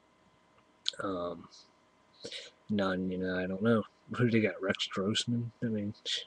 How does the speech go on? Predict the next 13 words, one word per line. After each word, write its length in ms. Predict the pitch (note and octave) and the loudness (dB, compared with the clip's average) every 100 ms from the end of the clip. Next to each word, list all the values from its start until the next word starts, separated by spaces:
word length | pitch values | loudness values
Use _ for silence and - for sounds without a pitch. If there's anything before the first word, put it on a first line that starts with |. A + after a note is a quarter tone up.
| - | -4
come 140 | G#2+ | -2
on. 180 | F2+ E2+ - _ - _ _ - _ _ _ _ - | -2 -6 -12 _ -20 _ _ -20 _ _ _ _ -14
Of 140 | - | -12
course, 400 | - F2 F2 - | -8 -6 -2 -2
you 80 | F#2 | -2
know, 220 | F2+ F2+ | -4 -4
with 120 | E2+ - | -4 -6
Tennessee 800 | - F#2+ F#2 - G2 G2 G2+ F#2 | -2 0 0 2 2 2 2 0
the 200 | G#2 G2 | 0 0
other, 180 | F2+ F2+ - - - - - - | 0 -6 -12 -16 -16 -16 -12 0
the 100 | G#2 | 2
other 180 | F#2+ F#2 | 4 2
week 480 | F#2 F#2+ - - | 0 -2 -4 -14